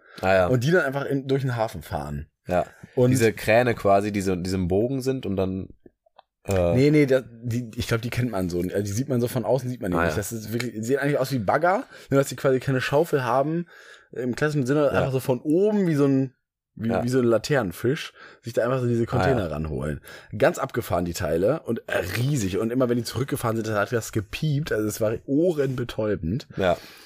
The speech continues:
Speaker 2: Und das Geilste war, äh, mein Kollege hat mir irgendwie erzählt, dass, dass man dafür übelst heftig auch Schulungen braucht und, und so, weil das ist, du kriegst da oben halt auch, glaub ich, nichts mit, ne? Und wenn
Speaker 1: Ja.
Speaker 2: die Dinger runterfallen, das
Speaker 1: Ja.
Speaker 2: sind ja, das ist ja auch ein Wert, der immer in so einem Container alles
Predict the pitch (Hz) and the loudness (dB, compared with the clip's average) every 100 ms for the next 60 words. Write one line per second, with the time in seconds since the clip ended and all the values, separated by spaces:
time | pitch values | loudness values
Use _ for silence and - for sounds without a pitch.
0 | - 120 127 113 120 175 - 104 78 82 | -8 -2 -2 2 2 2 0 -4 -2 0
1 | 165 - - - - 110 113 120 120 131 | 0 -2 -14 -20 -4 0 2 2 2 2
2 | 147 143 135 131 123 - 127 131 113 85 | 4 2 0 2 2 2 2 2 2 -4
3 | - - 92 82 104 - 160 151 131 123 | -6 -4 -4 -2 -4 -4 -2 0 0 -2
4 | - 117 - 117 - 92 - 135 131 117 | -2 -6 -4 -6 -4 -4 -2 -2 2 2
5 | 107 85 87 107 101 101 - - - - | 2 0 2 2 0 -4 -6 -20 -20 -20
6 | _ - _ _ 113 101 98 95 90 - | _ -20 _ _ -4 0 2 2 0 -4
7 | - - 90 85 98 87 87 90 - - | -8 -8 -8 -4 0 0 0 -4 -4 -6
8 | 76 76 90 95 - 95 90 - 76 80 | -6 -4 -4 -4 -4 -6 -6 -6 -6 -4
9 | 82 85 90 87 104 107 101 117 92 95 | -2 0 0 0 -2 -2 -2 -2 -2 -2
10 | 98 82 82 92 - - - - 95 101 | 0 0 0 -2 -2 -14 -14 -8 -4 -2
11 | 101 92 95 80 104 117 - 90 90 92 | -2 -2 -4 -2 2 2 2 0 0 -2
12 | 92 92 95 82 117 104 76 82 - | -2 -4 -4 -4 -2 -2 -4 -6 -8